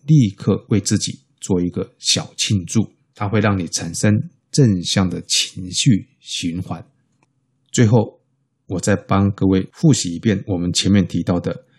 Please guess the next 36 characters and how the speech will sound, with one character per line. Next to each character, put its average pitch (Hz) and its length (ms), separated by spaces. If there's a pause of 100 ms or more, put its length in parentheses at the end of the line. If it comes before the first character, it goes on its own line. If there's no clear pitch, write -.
(200)
行 - 400
为 98 380
设 - 300
计 104 180
的 87 260
七 - 300
个 113 100
步 90 220
骤。 - 320 (680)
第 151 220
一 147 60
个， - 300 (320)
厘 90 340
清 107 280
志 101 220
向。 104 320 (460)
第 117 140
二 107 60
个， - 280 (640)
探 135 340
索 85 320
达 101 220
成 90 260
这 87 100
个 92 80
志 - 280
向 90 260
的 - 300
行 - 440
为 95 380
选 - 320
项。 - 260 (1400)
第 139 140
三 117 260
个 92 140
是 - 340